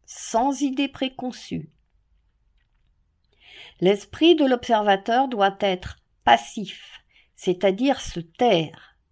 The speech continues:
Il écoute la nature et écrit sous sa dictée. Mais, une fois le fait constaté et le phénomène bien observé, l'idée arrive.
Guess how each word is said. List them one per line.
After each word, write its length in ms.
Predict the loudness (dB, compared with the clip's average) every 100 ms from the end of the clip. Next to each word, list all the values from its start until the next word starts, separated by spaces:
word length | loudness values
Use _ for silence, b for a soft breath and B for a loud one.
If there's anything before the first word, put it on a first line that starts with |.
| _ _ _ B B B -4
Il 240 | -2 2
écoute 480 | 0 -2 -4 -4 -2
la 160 | 0
nature 760 | 2 2 0 -6 -4 -4 -4 _ _ 0
et 300 | 2 2 0
écrit 520 | -2 -4 -4 -2 -4 _
sous 320 | -18 -10 -8
sa 200 | 0 0
dictée. 560 | 0 -6 -8 -8 -8 -8 _ _ _ _ _ _ _ _ B B B B B B _ _ 2
Mais, 400 | 4 4 0 -8 _ _ _ -2
une 260 | 2 4 2
fois 260 | 2 6
le 140 | 6 4
fait 200 | 0 -2
constaté 880 | -2 -8 -2 -2 0 2 4 4 0 _ _ -4
et 120 | -2
le 140 | 0 -2
phénomène 840 | 0 2 2 0 0 2 2 -2 -8
bien 380 | -8 0 2 2
observé, 680 | 0 -2 -4 -4 -2 -6 -8 _ _ _ _ _
l'idée 480 | -4 -2 0 0 2
arrive. 500 | 2 2 0 0 -10